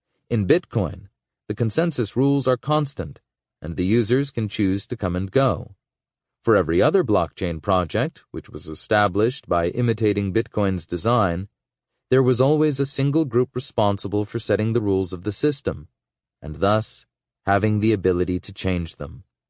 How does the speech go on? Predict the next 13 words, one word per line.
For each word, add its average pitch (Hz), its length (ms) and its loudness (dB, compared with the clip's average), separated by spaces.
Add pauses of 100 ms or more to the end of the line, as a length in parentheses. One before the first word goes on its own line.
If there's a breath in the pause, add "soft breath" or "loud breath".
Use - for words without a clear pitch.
(560)
Whereas 120 460 4
Bitcoin 131 520 0
grew 110 200 4
around 101 360 2
the 87 100 -2
set 110 260 0
of 87 100 -2
established 101 640 -2
consensus 90 640 -4
rules 113 400 2
through 82 200 -4
human 98 340 -2
action, 104 580 -2